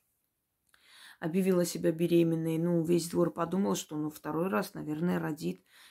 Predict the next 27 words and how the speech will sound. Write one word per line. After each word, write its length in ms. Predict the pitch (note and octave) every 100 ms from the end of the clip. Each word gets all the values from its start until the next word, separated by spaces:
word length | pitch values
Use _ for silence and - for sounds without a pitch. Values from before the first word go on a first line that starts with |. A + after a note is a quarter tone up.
| -
И 80 | A3
второй 380 | - C4+ G#3+ G3
раз 240 | G3 G3
не 140 | F#3+
родила. 360 | F3 E3 E3 E3
И 40 |
вот 160 | E3+ G#3
так 180 | C#4+ C#4
несколько 460 | B3 B3 A#3 G3
раз. 240 | F3 E3 -
И 20 |
последняя 480 | - F#3 C4 B3+ A3+
беременность, 720 | E3+ F3+ A#3+ D#4 D4+ C4+ - _ - - -
все 340 | - - C4+
сомневались. 800 | D4+ C#4 B3+ B3+ A3+ F#3 D#3+ D#3
Она 220 | E3+ F3 G#3+
была 220 | G#3 F#3+
беременна, 680 | E3 D#3+ G3+ C4+ C4 A#3 A3+ - - _
вынашивала, 720 | F3 F#3 G#3 G#3+ - F3+ E3+
вынашивала, 800 | E3 E3+ F3+ A#3 B3+ A#3 A#3 A#3
уже 640 | - F#3 D#3+ G3 G3 E3 -
десятый 600 | E3+ F3 - G#3+ G#3+ G#3+ E3+
месяц 540 | E3 E3+ F3 G3 F#3+
пошел, 540 | - G3 - B3 B3+
ребенок 480 | G3 F3 F3+ A3 A3+
не 120 | F3+
рождался. 680 | F#3 G3+ F#3 E3 C#3 - -